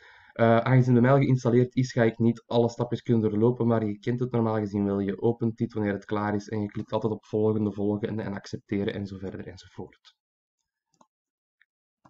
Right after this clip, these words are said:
Wanneer je daarmee klaar bent, dan ga je zien dat je, wanneer je op start drukt en je het progra-, het woord OpenShot intypt, het programma gewoon tevoorschijn komt.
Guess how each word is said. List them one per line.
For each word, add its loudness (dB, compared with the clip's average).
Wanneer 8
je 6
daarmee 4
klaar 0
bent, -2
dan 4
ga 2
je 4
zien -2
dat -2
je, 0
wanneer -2
je -6
op -12
start -2
drukt -6
en 0
je 0
het -6
progra-, -4
het -8
woord 2
OpenShot -2
intypt, -2
het -12
programma -2
gewoon -6
tevoorschijn -4
komt. -8